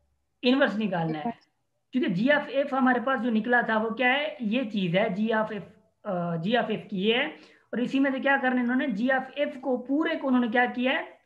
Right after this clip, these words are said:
Speaker 1: y के suppose लिया है, जो कि ये यहाँ पे y को suppose है, supposition लिया है। अब x की value उन्होंने find करने की कोशिश की है, जो कि हमारे पास ये आया है, तो इसकी जो, मतलब जो inverse निकलेगा वो क्या निकलेगा, y को just उन्होंने replace करा है, क्या देखें,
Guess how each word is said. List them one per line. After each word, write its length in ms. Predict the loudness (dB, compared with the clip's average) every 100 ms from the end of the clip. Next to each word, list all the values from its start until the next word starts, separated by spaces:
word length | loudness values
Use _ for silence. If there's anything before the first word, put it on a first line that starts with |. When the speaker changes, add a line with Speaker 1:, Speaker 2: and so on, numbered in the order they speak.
| -4
Speaker 1:
y 320 | 2 4 4
के 80 | 0
suppose 340 | -4 -4 -4
लिया 200 | -4 -4
है, 100 | -2
जो 120 | -2
कि 120 | -2 -2
ये 120 | 0
यहाँ 160 | 2
पे 120 | 0 -2
y 300 | -2 -4 -4
को 80 |
suppose 400 | -8 -8 -10 -10
है, 120 | -12 -16 -20 _ -10
supposition 420 | -4 -4 -2 -2
लिया 300 | 0 0 0
है। 100 | -2 -10 _ -4
अब 120 | 2
x 260 | 2 0
की 140 | -4 0
value 220 | 2 2
उन्होंने 300 | 2 2 0
find 320 | 0 0 0
करने 220 | -2 -2
की 100 | -6
कोशिश 360 | -6 -6 -6 -10
की 160 | -4 -2
है, 160 | 0
जो 120 | -2
कि 100 | -4
हमारे 180 | -2 -2
पास 260 | -2 -4 -2
ये 160 | 0
आया 300 | 0 -4 -10
है, 180 | -14 -18 _ _ _ _ _ _ _
तो 240 | 2 2
इसकी 240 | 2 0 -2
जो, 400 | -2 -6 -10 _ _ -6
मतलब 280 | -2 -2
जो 200 | -2 -2
inverse 340 | 0 4 4 2
निकलेगा 360 | 0 0 0
वो 120 | 0 0
क्या 200 | 2 2
निकलेगा, 480 | 2 0 0 0
y 260 | 2 2 0
को 60 | -2
just 240 | -6 -4
उन्होंने 260 | -2 -2 -2
replace 400 | -2 0 0 0
करा 220 | 0 2
है, 120 | 0
क्या 260 | -2 -2 -2
देखें, 480 | -2 -4 -4 -8